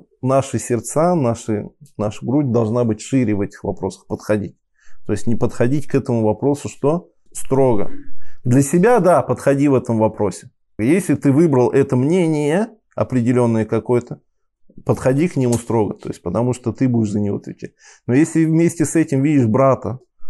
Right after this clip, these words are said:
альхамдулилля, который на сунне, и не исходя из своих гава, страстей, противоречит тебе этом воп-, в этом вопросе,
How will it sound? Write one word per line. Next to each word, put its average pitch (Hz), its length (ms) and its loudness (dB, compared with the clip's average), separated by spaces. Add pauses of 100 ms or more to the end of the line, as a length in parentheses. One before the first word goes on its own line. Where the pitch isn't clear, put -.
(120)
альхамдулилля, 110 640 2
который 120 420 2
на 117 120 2
сунне, 107 440 -4 (260)
и - 120 0
не 143 140 4
исходя 139 380 2
из 139 120 2
своих 123 280 0
гава, 123 260 6
страстей, 113 480 0
противоречит 123 680 0
тебе 120 220 2
этом 110 200 4
воп-, 113 260 2
в 113 160 2
этом 120 200 -2
вопросе, 180 560 0